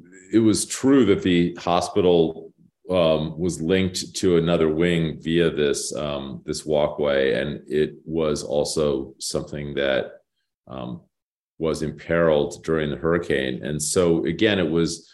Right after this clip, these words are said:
in order to make that work, we had to use a combination of practical and visual effects. So we built that walkway on stage,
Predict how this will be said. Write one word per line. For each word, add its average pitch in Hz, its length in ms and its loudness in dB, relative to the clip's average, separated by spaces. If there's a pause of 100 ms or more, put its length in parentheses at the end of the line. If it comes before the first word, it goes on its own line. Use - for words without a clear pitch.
(340)
in 98 100 0
order 120 220 4
to 101 60 0
make 92 260 2
that 78 240 4
work, 87 340 2
we 76 300 -2
had 76 360 0
to 78 360 -2
use 76 380 -4
a 78 40 -6
combination 73 720 -4
of 65 120 -10
practical 73 420 -4
and 67 100 -10
visual 67 280 -6
effects. - 260 -6
So 85 100 0
we 90 200 0
built 95 480 0
that 76 260 0
walkway 76 580 2
on 71 300 -6
stage, 62 880 -2